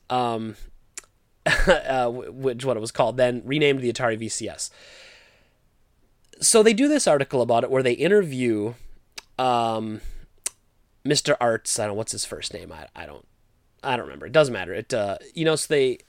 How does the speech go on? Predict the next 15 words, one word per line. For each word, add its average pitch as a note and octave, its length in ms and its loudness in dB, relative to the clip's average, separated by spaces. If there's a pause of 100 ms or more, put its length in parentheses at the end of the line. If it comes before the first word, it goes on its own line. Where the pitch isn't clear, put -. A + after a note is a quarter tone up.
(120)
uh, G#2+ 220 -6
Michael, D#3 380 4
excuse C3+ 220 -4
me, A2+ 100 -4
sorry. G2 360 -2 (140)
The C3 360 2
Atari's E3 480 0
chief - 480 -2 (140)
operating D#3+ 520 -2
officer, A2+ 460 -2
C G#3 380 -2
O D3 260 4
O, A#2 180 2
Michael G#2 500 -2
Arts, - 440 -8